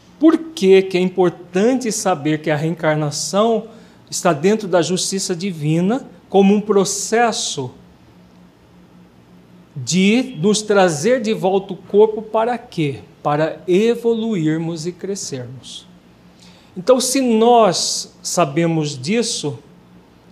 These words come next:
e, e utilizarmos bem o tempo, quando realizamos essa, essa ação, nós podemos ficar muito tranquilos consciencialmente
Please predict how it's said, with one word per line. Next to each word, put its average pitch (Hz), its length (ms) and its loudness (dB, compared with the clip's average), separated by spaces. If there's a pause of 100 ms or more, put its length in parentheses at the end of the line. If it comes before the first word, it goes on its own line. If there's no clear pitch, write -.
(500)
e, 190 500 4
e 202 140 4
utilizarmos 220 920 2
bem 165 440 0
o 175 80 0
tempo, 190 720 -4 (1700)
quando 233 580 4
realizamos 202 800 2
essa, 202 280 0 (240)
essa 180 320 0
ação, 143 500 -4 (920)
nós 180 220 2
podemos 185 580 0
ficar 175 340 -2
muito 208 360 -2
tranquilos 190 680 -4
consciencialmente 160 1080 -6